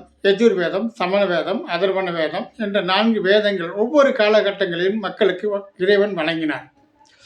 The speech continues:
ஆனால் அந்தந்த காலகட்டங்களில் மக்கள் அதனை பயன்படுத்தினாலும் முழுமையாக பயன்படுத்த முடியாத சூழ்நிலைகள் எல்லாம் உருவாயிற்று.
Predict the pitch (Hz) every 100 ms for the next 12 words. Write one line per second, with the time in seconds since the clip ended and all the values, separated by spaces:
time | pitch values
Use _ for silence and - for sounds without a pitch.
0 | - - - - 240 233 180 233 - _
1 | _ _ 220 277 285 262 247 254 262 247
2 | 233 240 240 285 226 214 - 240 214 269
3 | 277 202 233 226 220 214 175 156 190 226
4 | 262 320 302 240 240 214 208 196 202 180
5 | 185 185 180 202 190 175 165 160 240 -
6 | 196 190 160 156 -